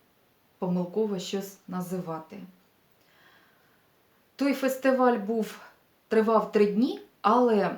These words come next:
м, я була лише в один день, саме тоді, коли виступав,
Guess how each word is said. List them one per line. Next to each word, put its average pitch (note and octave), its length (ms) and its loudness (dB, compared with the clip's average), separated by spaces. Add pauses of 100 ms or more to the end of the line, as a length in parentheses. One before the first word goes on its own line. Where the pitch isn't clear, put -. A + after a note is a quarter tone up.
(300)
м, F#3 280 -4
я A3+ 300 2
була C#4 320 0
лише G3+ 360 0
в A#3 100 0
один G3+ 400 2
день, G3 380 0 (140)
саме G3+ 380 0
тоді, F#3 460 -4
коли F#3+ 300 -2
виступав, F3+ 760 -4